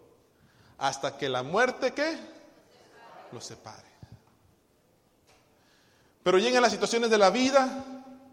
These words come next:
y dice, "¿Sabes qué? Ya no aguanto más".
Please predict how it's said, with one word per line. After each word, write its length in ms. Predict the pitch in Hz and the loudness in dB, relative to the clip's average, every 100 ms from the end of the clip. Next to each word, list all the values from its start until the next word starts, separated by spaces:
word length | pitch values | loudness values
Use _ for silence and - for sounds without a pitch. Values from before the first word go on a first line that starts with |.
| - _ _ _ _ _ _ _ - | -20 _ _ _ _ _ _ _ -20
y 80 | 139 | -16
dice, 320 | 143 - 127 | -14 -14 -14
"¿Sabes 340 | - 156 160 | -14 -16 -16
qué? 160 | - 165 | -14 -14
Ya 140 | 160 | -12
no 100 | 151 | -14
aguanto 380 | 139 135 139 131 | -14 -14 -14 -16
más". 360 | 123 156 196 | -16 -16 -18